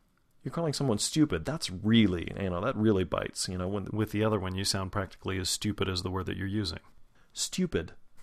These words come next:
<laughs> Stupid. And you don't have to emphasize it too much. It doesn't have to be overdone. It doesn't have to be stupid. It's just stupid. Just a slight little liquid U there. Duke, news,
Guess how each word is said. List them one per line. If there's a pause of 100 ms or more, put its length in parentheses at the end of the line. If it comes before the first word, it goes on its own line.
<laughs>
Stupid.
And
you
don't
have
to
emphasize
it
too
much.
It
doesn't
have
to
be
overdone. (320)
It
doesn't
have
to
be
stupid. (300)
It's
just (220)
stupid. (800)
Just
a
slight
little
liquid
U
there. (720)
Duke, (560)
news,